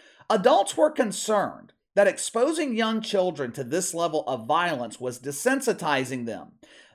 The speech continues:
They thought kids could not separate real life from fiction. Fast forward twenty-five, thirty years later, and I am sure today's parents would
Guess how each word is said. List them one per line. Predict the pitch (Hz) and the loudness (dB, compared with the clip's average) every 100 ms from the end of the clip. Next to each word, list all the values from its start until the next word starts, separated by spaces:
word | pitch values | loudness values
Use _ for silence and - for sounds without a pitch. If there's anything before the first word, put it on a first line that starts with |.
| - | 0
They | 170 208 | 4 4
thought | 220 160 151 - | 4 4 4 0
kids | - 143 156 156 | -2 2 2 0
could | - 147 | -6 -2
not | 135 - | -2 -2
separate | - 143 139 123 123 127 | -2 -2 -2 -2 -2 -4
real | 117 135 165 131 | -2 2 2 2
life | 113 110 123 | -2 -4 -4
from | 202 202 | -4 -2
fiction. | 202 311 - - 110 - _ _ _ _ _ _ | 2 0 0 -8 -8 -14 _ _ _ _ _ _
Fast | 156 185 196 - | -4 -2 -4 -4
forward | 175 180 185 135 | 2 4 4 -2
twenty-five, | - 156 185 - 170 170 165 - | -6 -2 -2 -2 -2 -2 -4 -2
thirty | 170 175 | -2 0
years | 156 156 151 127 | 0 0 0 -2
later, | 131 165 208 214 214 _ _ _ _ | 0 2 2 0 -4 _ _ _ _
and | 147 156 | -4 0
I | 247 | 2
am | 185 | 2
sure | 143 - 190 196 | -2 2 4 4
today's | 190 123 107 147 180 - | 0 -6 -2 0 0 -6
parents | - 170 180 185 - | -10 -6 -4 -4 -4
would | - 143 165 | -4 2 2